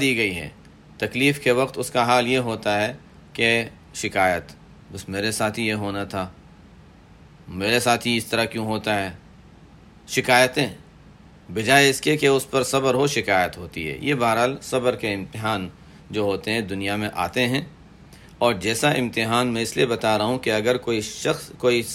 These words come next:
زیادہ تکلیف سے گزر رہا ہو تو یہ نہ سمجھے کہ اچھا یہ زیادہ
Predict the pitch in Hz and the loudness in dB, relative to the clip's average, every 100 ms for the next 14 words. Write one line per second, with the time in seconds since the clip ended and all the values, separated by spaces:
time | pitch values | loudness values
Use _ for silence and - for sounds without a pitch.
0 | - 73 95 107 143 156 131 135 139 - | -12 -12 0 4 4 4 2 2 0 2
1 | 123 113 123 110 104 95 107 131 - - | 0 4 2 4 2 2 0 -4 -8 -20
2 | - - 131 131 131 - 82 104 123 135 | -20 -4 2 4 2 -2 -8 0 4 4
3 | 135 135 - - 101 143 156 151 131 131 | 4 0 -8 -10 -4 -2 0 0 2 4
4 | 143 143 127 117 - 123 123 - - - | 4 4 2 0 2 2 0 -6 -20 -20
5 | - - - 107 113 107 120 | -20 -20 -14 -4 -2 2 4